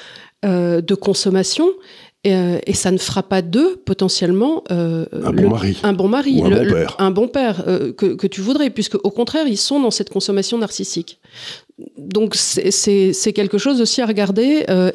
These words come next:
Speaker 2: C'est-à-dire que
Speaker 1: est-il
Speaker 2: les femmes dans leur, euh, dans leur, euh, recherche sexuelle nouvelle, là, finalement, elles se concentrent sur les mêmes vingt pour cent de mecs qui, du coup, voient pas du tout pourquoi ils devraient se fatiguer, quoi.
Speaker 1: Oui, et qui, du coup, en plus,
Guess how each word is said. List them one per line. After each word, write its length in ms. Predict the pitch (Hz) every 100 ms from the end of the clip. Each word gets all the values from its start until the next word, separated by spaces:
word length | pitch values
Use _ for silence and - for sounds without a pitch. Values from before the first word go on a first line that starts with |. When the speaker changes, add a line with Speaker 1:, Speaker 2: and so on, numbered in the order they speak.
| -
Speaker 2:
C'est-à-dire 240 | 127 -
que 60 | 107
Speaker 1:
est-il 80 | 120
Speaker 2:
les 80 | 127
femmes 460 | 120 127 120 107 95
dans 140 | 101
leur, 360 | 95 92 80 69
euh, 200 | 50 52 50 - -
dans 320 | 57 57 76
leur, 800 | 64 60 62 69 71 71 67 -
euh, 120 | 71 69
recherche 560 | - 76 - - -
sexuelle 420 | - 71 - 73 73
nouvelle, 400 | 78 82 127 95 92
là, 220 | 92 143 - - - _
finalement, 540 | - 82 67 73 120 110
elles 80 |
se 100 | -
concentrent 560 | 82 82 78 120 127 -
sur 200 | - 65
les 100 | 78
mêmes 200 | 87 90
vingt 140 | 85 85
pour 160 | 69
cent 160 | - 71
de 60 |
mecs 220 | 90 139 -
qui, 100 | 67
du 140 | 73
coup, 180 | 76 117
voient 140 | 80
pas 140 | 73 76
du 140 | 73
tout 120 | 76 82
pourquoi 300 | - - 95
ils 40 |
devraient 120 | 71 76
se 100 | -
fatiguer, 340 | - 110 117
quoi. 180 | - - -
Speaker 1:
Oui, 200 | 302 359
et 260 | - 240 214
qui, 140 | - 208
du 140 | 226
coup, 260 | 226 370 359
en 100 | 220
plus, 540 | 226 - 339 349 -